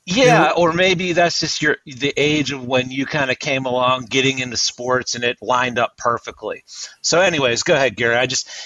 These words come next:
Speaker 1: you know, like, jumping on the bandwagon, it just probably lined up for a lot of people. And Smitty, maybe you were one of 'em.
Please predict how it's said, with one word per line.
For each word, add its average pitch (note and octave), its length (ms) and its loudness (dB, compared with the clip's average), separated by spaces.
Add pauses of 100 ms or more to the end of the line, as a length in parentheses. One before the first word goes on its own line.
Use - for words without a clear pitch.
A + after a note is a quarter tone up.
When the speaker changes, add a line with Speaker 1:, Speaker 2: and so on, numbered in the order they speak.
Speaker 1:
you D3 120 2
know, B2+ 160 2
like, B2 220 0
jumping F3 340 0
on C3+ 100 0
the A#2+ 80 -4
bandwagon, A#2 800 -2 (540)
it D#3+ 140 -2
just - 300 -2
probably D#3+ 400 2
lined B2+ 340 0
up C#3+ 220 2
for A#2 80 -4
a G2+ 80 0
lot A#2 360 2
of G#2+ 80 -6
people. A2+ 380 -4
And A2 80 -6
Smitty, A#2+ 340 -2
maybe A#2 240 0
you A#2 120 -2
were G#2+ 100 -2
one G#2 220 0
of F2+ 100 -4
'em. E2+ 140 -14